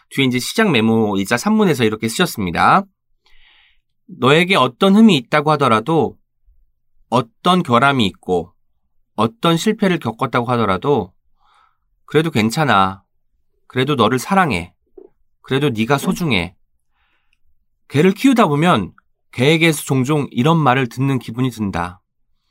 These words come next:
내가 어떤 사람이라서가 아니라 단지 나여서 사랑받을 수 있다는 것.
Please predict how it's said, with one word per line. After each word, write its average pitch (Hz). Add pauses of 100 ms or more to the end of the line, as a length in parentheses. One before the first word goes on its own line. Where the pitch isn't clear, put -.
(580)
내가 143
어떤 127
사람이라서가 190
아니라 104 (460)
단지 131
나여서 117
사랑받을 139
수 110
있다는 98
것. 82